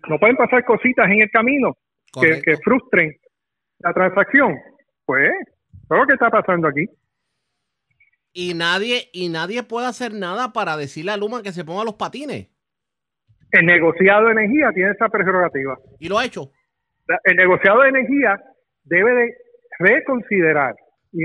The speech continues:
Speaker 1: esta es mi opinión, porque el negociado es autónomo, pero en mi opinión, en mi opinión, y, y entiendo que es una opinión en el entorno positiva, el negociado debe de reconsiderar su opinión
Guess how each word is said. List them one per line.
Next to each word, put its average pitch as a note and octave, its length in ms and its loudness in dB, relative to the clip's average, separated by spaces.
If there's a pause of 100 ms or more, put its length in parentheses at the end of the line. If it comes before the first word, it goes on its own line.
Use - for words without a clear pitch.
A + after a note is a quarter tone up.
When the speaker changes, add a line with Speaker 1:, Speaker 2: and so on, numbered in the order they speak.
Speaker 1:
esta E3 240 0
es G#3 60 2
mi G#3 80 4
opinión, F3 400 2
porque D3 200 -2
el D3 160 -4
negociado D3 460 4
es F3+ 60 2
autónomo, F#3+ 640 2 (720)
pero D#3+ 240 2
en E3 180 2
mi G#3 160 4
opinión, F3 600 0 (380)
en A#2+ 100 -20
mi B2+ 100 -8
opinión, C#3+ 500 0 (640)
y, C#3 260 -8
y C3+ 40 0
entiendo C#3+ 400 2
que F#3+ 100 2
es F3 60 6
una F#3 180 4
opinión F#3 480 4 (300)
en C#3+ 140 -2
el C#3 100 0
entorno G3 640 2 (300)
positiva, C3+ 560 0 (640)
el D3 160 0
negociado D3+ 600 4
debe A3+ 280 6
de F#3+ 220 0 (280)
reconsiderar G#3 1300 2
su F#3 80 0
opinión E3+ 680 0